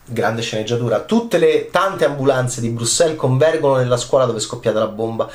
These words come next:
Prima Tonda ha fatto una cosa eccellente, secondo me, ha ripreso anche l'attacco terroristico a scuola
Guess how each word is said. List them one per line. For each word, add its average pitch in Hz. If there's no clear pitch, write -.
Prima 269
Tonda 240
ha 135
fatto -
una 139
cosa 151
eccellente, 117
secondo 117
me, 117
ha 113
ripreso 160
anche 123
l'attacco 135
terroristico 135
a 127
scuola 190